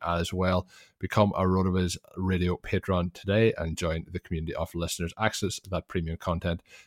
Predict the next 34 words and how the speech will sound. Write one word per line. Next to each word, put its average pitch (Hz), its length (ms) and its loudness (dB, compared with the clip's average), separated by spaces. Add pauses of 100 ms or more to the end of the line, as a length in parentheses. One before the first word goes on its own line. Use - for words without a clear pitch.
(100)
and 90 80 -2
do 90 80 6
your 85 140 4
part 87 260 2
in 85 80 -2
helping 87 440 0 (240)
the 95 60 -4
network 90 300 2
grow 98 280 2
and 98 160 -2
continue 87 360 0
to 82 80 -4
produce 85 480 -4
high-quality, 85 800 -2
industry-leading 85 1080 -2 (360)
content. 92 540 2
You 95 60 -2
can 104 100 4
also 110 380 4 (280)
grab 143 180 4
yourself 120 300 2
that 107 160 2
thirty 104 240 2
percent 98 420 0
discount 98 440 -2
to 95 120 0
a - 20 4
RotoViz 90 380 0
N 92 120 0
F 90 140 -2
L 87 140 2
pass 87 320 0
right 85 200 0
now. 87 240 0